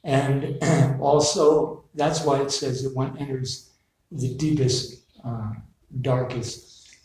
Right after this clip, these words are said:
uh, region of God's creation, because then when one, uh, by one's influence, he also, uh, forces others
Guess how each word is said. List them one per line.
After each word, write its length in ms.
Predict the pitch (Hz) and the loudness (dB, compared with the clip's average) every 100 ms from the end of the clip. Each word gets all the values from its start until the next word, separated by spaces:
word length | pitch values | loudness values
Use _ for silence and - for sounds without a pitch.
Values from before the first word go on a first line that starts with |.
| _ _ | _ _
uh, 60 | 135 | -10
region 580 | 123 156 160 131 104 - | -4 0 2 0 -4 -6
of 160 | 123 110 | -8 -8
God's 380 | 131 123 120 - | -4 -4 -4 -8
creation, 640 | 127 123 147 143 - 139 | -6 -4 -4 -4 -2 -2
because 440 | 123 - 127 110 - | -2 -8 -6 -6 -6
then 280 | 135 131 127 | -4 -4 -2
when 280 | 127 127 | -2 -2
one, 320 | 123 127 123 - - _ _ _ _ _ 135 | -2 -4 -4 -10 -18 _ _ _ _ _ -12
uh, 220 | 123 117 | -8 -8
by 280 | 123 131 139 | -2 0 2
one's 360 | 131 131 131 | 2 0 0
influence, 920 | 180 165 - - 139 117 - - - _ _ _ _ _ | 0 0 0 -4 -10 -12 -10 -12 -12 _ _ _ _ _
he 180 | - 135 | -2 2
also, 720 | 131 131 - 143 117 104 - _ _ | 2 2 0 -2 -4 -6 -12 _ _
uh, 280 | 120 117 113 127 | -14 -14 -14 -18
forces 560 | - 135 127 - 117 123 | -12 -6 -6 -6 -6 -6
others 600 | 123 120 - - - | -4 -4 -6 -10 -16